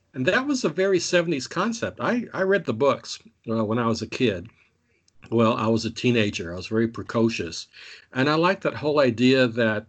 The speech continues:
that there was another reality out there. And I think one of the books is A Separate Reality. And yeah, uh, that's what we were into. We were wanting to know that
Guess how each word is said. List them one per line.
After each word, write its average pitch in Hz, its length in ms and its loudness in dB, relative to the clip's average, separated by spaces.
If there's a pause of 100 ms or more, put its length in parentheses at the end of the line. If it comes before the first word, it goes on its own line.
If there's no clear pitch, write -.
that 101 200 -2
there 117 100 0
was 113 180 0
another 117 440 0
reality 110 560 2
out 110 240 0
there. 87 280 -8 (300)
And 110 100 -4
I - 40 -14
think 117 200 -2
one 113 140 2
of 113 80 0
the 104 80 -2
books 98 320 -6
is 101 140 -8
A 113 60 -4
Separate 120 440 -2
Reality. 92 580 -6
And 92 140 -12
yeah, 110 300 -2 (400)
uh, 101 220 -4
that's 117 260 -2
what 117 140 -4
we 110 120 2
were 107 140 2
into. 107 440 0
We 98 140 -6
were 107 160 0
wanting 104 260 -2
to - 120 -10
know 104 180 0
that 101 200 -2